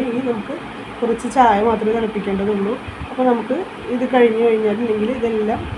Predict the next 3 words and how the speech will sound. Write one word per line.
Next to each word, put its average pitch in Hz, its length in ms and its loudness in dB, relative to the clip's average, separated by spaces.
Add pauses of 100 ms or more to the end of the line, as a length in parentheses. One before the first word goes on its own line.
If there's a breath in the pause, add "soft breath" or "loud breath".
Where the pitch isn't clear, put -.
(1080)
റെഡിയാക്കി 226 540 2 (3750)
സെർവ് 214 340 0
ചെയ്യാം. 202 300 0